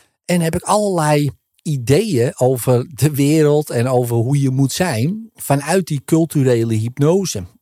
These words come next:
Hè, de culturele hypnose, de dorpse hypnose en mijn gezin. Dus daar begint het al. En dan, daar ben ik compleet onbewust. Want ik ben er helemaal niet bewust mee bezig dat ik dat allemaal moet gaan bijhouden of zo.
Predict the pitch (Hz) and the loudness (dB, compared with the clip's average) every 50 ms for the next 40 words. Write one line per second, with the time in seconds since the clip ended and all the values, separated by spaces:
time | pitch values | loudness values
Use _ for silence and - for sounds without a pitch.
0 | _ - 110 123 139 139 - - 123 110 98 - 107 98 95 101 117 127 135 139 | _ -8 -8 -6 -6 -6 -4 -2 -2 -2 -2 -4 -4 -4 -2 -2 -2 -2 -2 -2
1 | 143 139 - 139 135 139 147 147 - - 185 175 _ - 120 107 101 101 113 110 | -4 -4 -2 0 2 2 0 0 -2 -6 -8 -10 _ -10 -10 -8 -6 -2 0 0
2 | 113 127 135 - - - 143 127 117 139 143 143 - 143 135 135 139 139 139 - | 0 0 -4 -6 -4 -4 -2 -2 -2 -6 -6 -4 -2 0 0 2 0 0 -2 -4
3 | 180 170 _ - - - _ _ - 175 196 190 143 104 - 110 104 101 139 170 | -6 -8 _ -14 -20 -20 _ _ -4 -2 -2 -2 -2 -2 -2 -4 0 2 2 2
4 | 160 107 92 90 104 110 - 147 147 147 127 120 - - 180 185 135 117 - - | 2 0 -2 -4 -6 -2 -2 -2 -2 -2 -4 -6 -4 -2 -2 -2 -2 -4 -6 -4
5 | 90 85 82 - - 113 110 110 107 98 - _ _ _ _ _ _ _ _ _ | -6 -6 -6 -8 -10 -8 -6 -6 -6 -6 -10 _ _ _ _ _ _ _ _ _
6 | - 104 101 92 120 120 123 120 - - - 143 127 - - 185 180 156 - - | -6 -6 -4 -2 0 0 0 -2 -4 -6 -10 -8 -6 -2 0 0 0 0 -2 -4
7 | 104 104 104 113 135 151 131 98 - - 104 95 92 95 95 92 98 92 90 90 | -4 -4 -4 -2 0 0 0 0 -2 -8 -10 -10 -10 -8 -6 -6 -6 -6 -4 -4
8 | 95 98 104 104 101 101 101 95 98 104 95 110 107 98 104 107 104 98 107 101 | -4 -4 -2 -2 -2 -4 -4 -4 -6 -6 -4 -4 -6 -4 -2 -4 -4 -4 -4 -4
9 | 104 104 101 - 107 98 104 107 101 104 101 98 110 104 - 110 107 110 110 110 | -4 -4 -4 -4 -8 -6 -6 -6 -6 -6 -6 -6 -8 -8 -8 -8 -6 -6 -6 -6
10 | 113 113 - - 113 104 117 127 143 156 131 110 98 95 92 92 92 - - 110 | -6 -8 -6 -6 -4 -2 -2 -2 0 0 0 -2 -2 -4 -6 -8 -10 -6 -4 -4
11 | 110 143 160 | -2 -4 -4